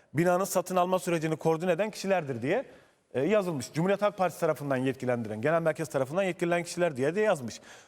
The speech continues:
Burada da paranın teslim alındığına dair bir dekont var. O da burada. İstanbul Sarıyer Ayaz Ağa Mahallesi, e, işte parsel blok veriliyor. On dört adet bağımsız bölümün satışına ilişkin olarak nakden haricen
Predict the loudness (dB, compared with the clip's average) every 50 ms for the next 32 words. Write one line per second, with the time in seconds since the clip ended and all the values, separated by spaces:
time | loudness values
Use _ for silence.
0 | _ -2 0 2 4 4 4 4 4 2 0 0 -8 -20 -20 -20 -20 _ _ _
1 | 2 4 4 4 4 2 0 0 0 0 0 0 0 2 2 2 2 0 0 0
2 | 0 2 2 2 4 4 4 4 4 2 -2 -8 -12 -18 -20 _ _ _ _ _
3 | _ _ _ -4 -4 -4 -4 -4 -10 -10 -4 -2 -2 0 0 -2 -2 -2 0 -2
4 | -2 -2 -4 -12 -20 _ _ _ _ _ _ _ _ _ 2 2 4 4 2 2
5 | 2 2 2 0 0 -2 -10 -20 _ _ _ -20 -20 -20 -20 -20 _ _ -2 0
6 | 0 4 4 4 4 4 0 -2 2 2 2 4 4 4 4 6 6 4 4 4
7 | 4 2 2 4 4 2 2 2 2 0 -2 0 0 0 0 -2 -6 -16 -18 -20
8 | -12 -4 -2 0 0 0 0 0 -2 0 2 2 2 2 4 2 2 2 0 -2
9 | -2 2 2 2 2 2 -2 0 0 0 2 2 0 0 0 0 2 2 2 4
10 | 2 -2 0 0 0 0 0 0 2 2 2 2 2 0 -4 -4 0 0 0 0
11 | 0 -2 0 0 0 0 0 -4 -2 -2 -2 -2 -2 -4 -4 0 0 2 2 4
12 | 2 0 0 2 0 0 0 2 0 -2 -2 0 2 2 2 2 2 0 -2 -2